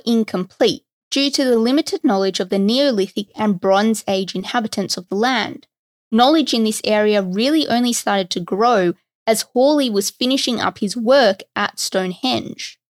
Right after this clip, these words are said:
Aerial photography of the whole place was taken in nineteen twenty-five and nineteen twenty-six,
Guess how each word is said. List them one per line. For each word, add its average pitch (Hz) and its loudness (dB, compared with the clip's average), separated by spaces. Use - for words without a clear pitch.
Aerial 339 6
photography 233 -2
of 160 -4
the 196 -2
whole 240 2
place 180 -2
was 208 -6
taken 233 -2
in 214 0
nineteen 214 -2
twenty-five 180 -2
and 190 -2
nineteen 175 -2
twenty-six, - -4